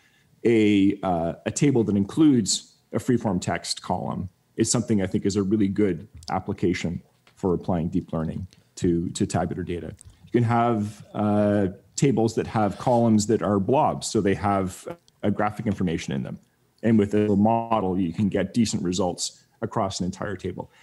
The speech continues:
And it's really that flexibility. Uh, the, the model, the code structure that I have in the book, it, uh,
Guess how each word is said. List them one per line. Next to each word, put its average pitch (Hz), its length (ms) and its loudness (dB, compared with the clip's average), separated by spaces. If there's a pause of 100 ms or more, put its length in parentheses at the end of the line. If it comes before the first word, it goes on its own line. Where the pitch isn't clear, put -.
(180)
And 143 60 2
it's 143 140 0
really 214 140 4
that 139 180 2
flexibility. 107 680 -2 (380)
Uh, 107 120 2
the, 104 160 2
the 90 220 -2
model, 127 320 4
the 107 460 0 (200)
code 151 160 4
structure 143 300 0
that 101 100 0
I 104 80 2
have 104 220 -2
in 101 60 0
the 98 60 0
book, 120 320 0 (1200)
it, 151 340 2
uh, 113 380 2